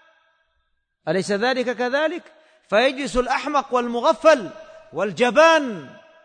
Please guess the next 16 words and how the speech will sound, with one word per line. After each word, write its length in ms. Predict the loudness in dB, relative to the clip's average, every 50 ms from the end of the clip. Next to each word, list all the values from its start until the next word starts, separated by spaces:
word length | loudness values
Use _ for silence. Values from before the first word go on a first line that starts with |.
| _ _ _ _ _ _ _ _ _ _ _ _ _ _ _ _ _ _ _ _ _ _ _ _ _ _ _ _ _ _
والغر 640 | -2 -2 -2 -2 -2 -2 -2 -2 -2 -2 -2 -2 -2
الغمر 640 | 0 2 2 2 2 2 0 -4 -6 -8 -10 -14 -18 _ _ _ _ _ -12
يكتب 420 | -12 -10 -8 -6 -6 -4 -4 -2
خلف 280 | -2 -2 -2 -2 -2 -2
هذه 680 | -2 0 2 0 0 0 -4 -6 -6 -6 -8 -8 -8 -10
الشاشات 600 | -10 -4 -2 -2 -2 -2 0 0 0 0 -2 -4 -8 _ _ _ _ _ _ -8
ولا 220 | -6 -4 -2 -2
خلف 260 | -2 -2 -4 -2 -2
هذه 380 | -2 0 2 0 0 0 -4 -4
الجهة-، 460 | -6 -4 -4 -2 0 0 0 -2 -2
الأجهزة 340 | -4 -4 -4 -4 -6 -8 -8
الصغيرة. 560 | -8 -4 -2 -2 0 0 2 2 2 0 0 -4 _ _ _ _ _ _ _ _ _ _ _ _ _ _ _ _ _ _ _ _ _ _ _ _ _ _ _ _
ثق 320 | 2 4 4 4 0 -4
تمامًا 540 | -2 -2 0 0 2 2 2 2 2 0 -2 -2 -4 -8 -10 -14 -14 -12 -12
أن 180 | -8 -6 -6 -4
ما 560 | 0 0 2 2 2 2 0 -2 -4 -6